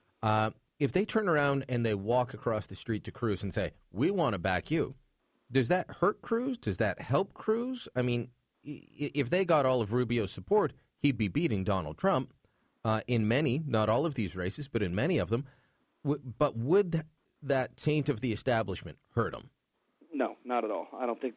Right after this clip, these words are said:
Speaker 2: even a little bit. Um, first of all, Trump has already, uh, he's already made the overture to his, uh, to his followers. "We need the establishment." I've seen a number of Trump,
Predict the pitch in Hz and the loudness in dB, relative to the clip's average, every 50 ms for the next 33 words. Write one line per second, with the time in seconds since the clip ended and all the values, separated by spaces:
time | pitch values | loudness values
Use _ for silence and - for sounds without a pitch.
0 | - - - 156 147 127 127 120 117 117 123 117 104 - 110 104 - _ - - | -12 -18 -8 -4 -2 0 0 0 0 0 0 0 0 0 -2 -4 -4 _ -16 -20
1 | _ _ _ _ _ - 127 123 120 113 117 110 - _ _ - 185 185 165 - | _ _ _ _ _ -6 -4 -2 -2 -2 -4 -8 -10 _ _ -2 -2 -2 -2 0
2 | - 143 131 123 113 117 123 113 - _ _ _ _ - - 160 151 143 135 143 | 0 0 0 0 0 -4 -6 -8 -14 _ _ _ _ -16 -10 -6 -6 -6 -4 -4
3 | 131 113 127 127 123 127 123 120 123 120 113 113 117 113 110 - 117 110 104 104 | -4 -2 -2 0 0 2 2 2 0 -2 -2 -4 -6 -10 -8 -6 -4 -4 -4 -4
4 | 104 90 - - - _ _ _ _ _ 151 170 160 135 160 160 147 139 131 120 | -6 -8 -10 -16 -20 _ _ _ _ _ -18 -12 -4 -2 0 0 0 0 -2 -4
5 | 123 127 127 117 - 113 107 104 117 123 135 127 117 117 113 - - - 113 107 | -4 -4 -6 -6 -8 -8 -8 -6 -2 0 0 0 0 -2 -6 -10 -12 -12 -10 -10
6 | 104 101 - _ _ _ _ _ _ _ _ - 127 117 107 110 117 110 107 101 | -10 -10 -12 _ _ _ _ _ _ _ _ -10 -8 -6 -2 0 0 0 0 -2
7 | 98 - - 117 120 113 107 104 104 95 95 - - 135 123 107 - - 143 135 | -4 -6 -2 0 0 0 0 0 -4 -6 -8 -4 0 0 2 0 0 0 0 0
8 | 131 131 120 113 - - _ _ _ _ _ _ - 143 143 143 135 131 127 127 | 0 0 -4 -6 -8 -10 _ _ _ _ _ _ -6 -2 0 0 0 0 0 -2
9 | 123 - 120 113 104 - - 120 120 107 104 - 123 117 104 127 120 - - - | -4 -4 -4 -4 -4 -2 -2 -2 -2 -2 -4 -8 -12 -6 -4 -4 -4 -6 -6 -8
10 | 143 131 123 113 113 113 127 131 135 139 127 127 123 120 113 104 - - - 123 | -6 -4 -4 -4 -4 -2 -2 -2 -2 -2 -2 -4 -4 -4 -6 -6 -8 -12 -10 -8
11 | 123 120 - | -8 -8 -8